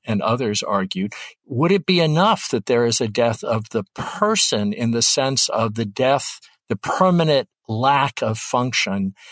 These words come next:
in the higher centers of the brain, permanently unconsciousness, unresponsive to interactions,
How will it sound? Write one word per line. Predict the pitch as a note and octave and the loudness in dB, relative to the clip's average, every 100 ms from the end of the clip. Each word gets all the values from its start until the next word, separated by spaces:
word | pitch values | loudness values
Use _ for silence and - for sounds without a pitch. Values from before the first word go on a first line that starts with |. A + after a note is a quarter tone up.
| - _ _ | -20 _ _
in | - B2 B2 B2 A#2 A2+ | 0 2 2 0 -2 0
the | A#2+ | 0
higher | A2+ D3+ D3+ C#3 | 2 2 2 2
centers | - - A#2+ G#2 G2 - | 2 0 0 -2 -2 -2
of | G2 | -2
the | F#2+ | -2
brain, | A2+ G2+ F#2 G2 | -2 -2 -4 -6
permanently | - D#3 D#3+ C3+ B2+ B2 | -2 2 2 0 0 0
unconsciousness, | A2 A2 A2 G#2+ - G2 - G2+ - | 0 0 0 0 0 -2 -2 -2 -2
unresponsive | C3 C3+ C3 A#2 - G#2 G#2 G2+ - F#2+ G2 - | 0 0 0 -2 2 2 2 0 0 -2 -6 -8
to | A2+ G#2 G2 G2 F#2+ - _ _ - | -4 -2 0 -2 -6 -14 _ _ -2
interactions, | B2+ B2+ G#2+ A#2 B2 - G#2+ G#2 G2+ G2 - | 2 2 2 2 0 0 0 0 2 0 -2